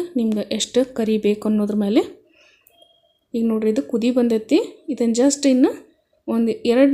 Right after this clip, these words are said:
ನಿಮಿಷ ಮುಚ್ಚಿಟ್ರೆ ಸಾಕ್ರಿ ಲೋ ಫ್ಲೇಮ್ ಒಳಗೆ. ಸ್ವಲ್ಪ ನಡುವ ಕೈ ಆಡಿಸ್ಕೊಂತೀರಿ, ಯಾಕಂದ್ರೆ ಮಸಾಲೆ ಇರೋದ್ರಿಂದ ತಳ ಹಿಡಿಬಾರ್ದು ಅಂತೇಳಿ. ಈಗ ನೋಡ್ರಿ, ಎರಡು ನಿಮಿಷ ಆಗೈತಿ. ಕ್ಯಾಪ್ಸಿಕಮ್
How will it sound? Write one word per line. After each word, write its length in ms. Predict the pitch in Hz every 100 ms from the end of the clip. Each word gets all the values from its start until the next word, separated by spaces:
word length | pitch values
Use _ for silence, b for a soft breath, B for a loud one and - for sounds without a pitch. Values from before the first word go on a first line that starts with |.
| 294
ನಿಮಿಷ 220 | 262 - 339 392
ಮುಚ್ಚಿಟ್ರೆ 480 | 240 - 226 240 240 240
ಸಾಕ್ರಿ 340 | 214 214 294 403 247
ಲೋ 80 | 220 220
ಫ್ಲೇಮ್ 200 | 226 220
ಒಳಗೆ. 260 | 220 214 359 440 - _ _ _ _ -
ಸ್ವಲ್ಪ 280 | 330 320 320 294
ನಡುವ 220 | 262 247 247 247
ಕೈ 80 | 233 240
ಆಡಿಸ್ಕೊಂತೀರಿ, 580 | 220 - 226 220 220 247 240
ಯಾಕಂದ್ರೆ 340 | 226 214 294 359
ಮಸಾಲೆ 380 | 233 220 226 233 214
ಇರೋದ್ರಿಂದ 480 | 214 214 214 208 311 - - b b b b _ 220
ತಳ 120 | 214 226
ಹಿಡಿಬಾರ್ದು 460 | 214 214 214 202 208
ಅಂತೇಳಿ. 280 | 214 233 254 254
ಈಗ 100 | 220
ನೋಡ್ರಿ, 180 | 208 220 214
ಎರಡು 120 | 202 208
ನಿಮಿಷ 180 | 202 - 214
ಆಗೈತಿ. 320 | 208 214 214 349 - _ _ _ _ -
ಕ್ಯಾಪ್ಸಿಕಮ್ 480 | 233 214 233 233 233